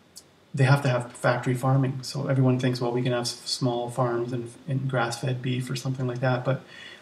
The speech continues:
there's just so much demand. We got seven billion people now, and more and more are eating meat, so the demand is high. You need the efficiency of the, uh, factory farms to produce enough volume for everybody,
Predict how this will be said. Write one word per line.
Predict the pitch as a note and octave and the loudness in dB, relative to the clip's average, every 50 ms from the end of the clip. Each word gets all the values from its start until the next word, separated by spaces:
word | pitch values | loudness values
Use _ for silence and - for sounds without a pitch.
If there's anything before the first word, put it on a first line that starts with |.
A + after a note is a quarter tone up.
| - - | -2 2
there's | C#3+ B2+ C3 | 4 4 6
just | C3+ C3 | 4 4
so | - C#3+ | 4 6
much | C3 B2+ A#2+ A#2+ - | 6 6 4 2 0
demand. | - A#2+ B2+ C3 C3+ B2+ | -2 2 4 4 4 4
We | B2 A#2+ | 2 2
got | A#2+ C3 - - | 0 -2 -4 -2
seven | - C#3 B2+ B2+ B2+ | 0 0 2 2 2
billion | B2+ B2+ B2 B2 A#2+ A#2 | 2 2 2 0 0 -2
people | A#2+ C3+ C3 C3 C3+ | -2 -2 0 0 0
now, | B2 B2 A#2+ A#2+ A#2+ A#2+ - - - - - - - - - - - _ _ | 0 -2 -4 -6 -8 -10 -12 -18 -20 -20 -20 -20 -20 -20 -20 -20 -20 _ _
and | - C3 | 2 4
more | B2+ C3 C3 | 6 6 8
and | B2+ B2+ | 8 8
more | B2+ B2+ B2 | 8 8 6
are | A#2+ - | 4 4
eating | B2+ C3 B2 A#2+ A#2+ B2 | 4 2 2 2 2 4
meat, | B2+ C3+ C3+ C3+ - - | 4 6 6 4 2 -4
so | - - - C3 | -4 -2 0 0
the | B2+ B2+ | 2 2
demand | B2+ C#3 B2 B2 B2 C3 C3+ C3+ C3 | 0 0 0 2 4 4 4 4 4
is | B2 B2 - | 2 0 -2
high. | B2 A#2+ B2+ | -6 -6 -2
You | B2+ C3+ C3+ | 0 4 6
need | C3+ C#3 C3+ | 6 6 6
the | B2 B2+ | 4 2
efficiency | B2 - C#3+ C3 C3 - C#3 C3 - - C3+ - - - - - - | -2 0 0 0 2 2 2 0 0 -2 -4 -6 -6 -8 -10 -12 -6
of | - C#3 B2+ C3+ | -6 -4 -4 -4
the, | C#3 C#3 C#3 C3 C3 | -4 -4 -6 -6 -6
uh, | - D3 C#3+ C3 - - _ _ _ _ _ _ _ - - _ - - - - _ _ _ | -8 -8 -10 -10 -12 -16 _ _ _ _ _ _ _ -20 -20 _ -20 -20 -20 -20 _ _ _
factory | - - B2 B2 B2+ - C#3 | -4 -2 -2 -2 0 -2 -2
farms | B2+ - C3 B2 B2+ B2 B2 - - | 0 0 0 0 0 -2 -2 -6 -10
to | - - - | -12 -14 -16
produce | - - - C#3 C3+ C3 - | -12 2 4 6 6 6 4
enough | C3+ B2+ A#2 A#2+ | 0 -2 -4 -2
volume | - B2+ A#2 B2 B2+ C3 C3 B2+ | 0 0 2 2 2 2 2 0
for | - C3 | 0 -2
everybody, | C3 C3 B2+ B2 C3 C#3 C#3 C3+ | -2 -2 -4 -4 -4 -6 -6 -6